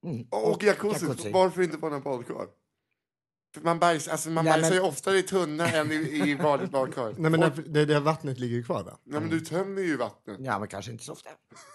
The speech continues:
Speaker 3: Inte i ba-, nej, inte
Speaker 1: Det
Speaker 3: badtunnor.
Speaker 1: gäller ju att hålla jätte-, jätterent. Det
Speaker 2: Jo,
Speaker 1: kanske
Speaker 2: men
Speaker 1: inte alltid görs.
Speaker 2: du har aldrig, ja, men de klorar de där rackarna också, gör de inte det?
Speaker 1: Ja.
Speaker 2: Men badhus då?
Speaker 1: Nu hör du vad jag säger.
Speaker 2: Badhus.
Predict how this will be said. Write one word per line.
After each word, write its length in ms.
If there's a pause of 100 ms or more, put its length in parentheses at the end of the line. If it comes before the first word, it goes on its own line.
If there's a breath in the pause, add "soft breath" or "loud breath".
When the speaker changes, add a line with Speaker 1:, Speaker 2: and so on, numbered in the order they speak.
(120)
Speaker 3:
Inte 200
i 20
ba-, 220
nej, 140
inte 140
Speaker 1:
Det 40
Speaker 3:
badtunnor. 360
Speaker 1:
gäller 240
ju 60
att 60
hålla 320
jätte-, 500
jätterent. 440
Det 60
Speaker 2:
Jo, 80
Speaker 1:
kanske 60
Speaker 2:
men 100
Speaker 1:
inte 140
alltid 240
görs. 100
Speaker 2:
du 60
har 80
aldrig, 380
ja, 80
men 220 (160)
de 200
klorar 380
de 120
där 100
rackarna 320
också, 160
gör 80
de 60
inte 120
det? 100 (540)
Speaker 1:
Ja. 360
Speaker 2:
Men 220
badhus 520
då? 100 (180)
Speaker 1:
Nu 200
hör 160
du 60
vad 80
jag 80
säger. 300
Speaker 2:
Badhus. 540